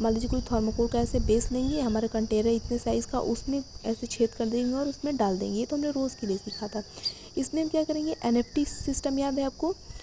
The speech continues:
Nutrient film technique, वो पहले से एक पूरा तैयार किया हुआ एक कह सकते हैं container होता है या medium होता है,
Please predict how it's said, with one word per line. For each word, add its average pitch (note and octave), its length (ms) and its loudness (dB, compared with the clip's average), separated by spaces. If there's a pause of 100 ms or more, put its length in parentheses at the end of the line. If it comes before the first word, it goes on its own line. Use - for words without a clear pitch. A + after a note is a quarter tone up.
(160)
Nutrient C4+ 360 2
film C4 240 -2
technique, C#4 440 0
वो D4 140 -2
पहले B3 400 0
से C#4+ 220 -4
एक C#4 80 -4 (540)
पूरा B3 320 0
तैयार A3+ 440 2
किया B3+ 260 -2
हुआ B3 300 0
एक - 240 -4
कह A#3 160 2
सकते B3 300 -2
हैं B3+ 80 -6
container G#3+ 540 -2
होता A3+ 260 -4
है G#3+ 280 -2
या G#3+ 80 0
medium G#3 400 0
होता G#3 240 -2
है, A3+ 200 -2